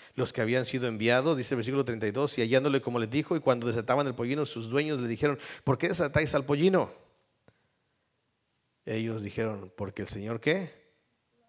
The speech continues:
¿Cuántos de ustedes no ponen sus cosas a servicio de Dios?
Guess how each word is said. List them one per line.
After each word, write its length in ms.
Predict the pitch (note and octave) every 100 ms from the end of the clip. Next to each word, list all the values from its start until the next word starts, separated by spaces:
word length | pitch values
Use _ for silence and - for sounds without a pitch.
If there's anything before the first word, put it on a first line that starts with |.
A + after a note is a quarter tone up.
| _ _ _ _ _ _ _ _ _ _ _ _ _ -
¿Cuántos 260 | - F#3+
de 60 | C#3
ustedes 640 | - - C#3 A2+ - - - _ _ _
no 180 | C3 B2
ponen 320 | C3 C3+ A#2+
sus 320 | - - A2
cosas 420 | - - B2 C#3 G2+
a 60 |
servicio 460 | G2 G2 G#2+ - G#2
de 120 | G2
Dios? 540 | F#2+ G#2 - - -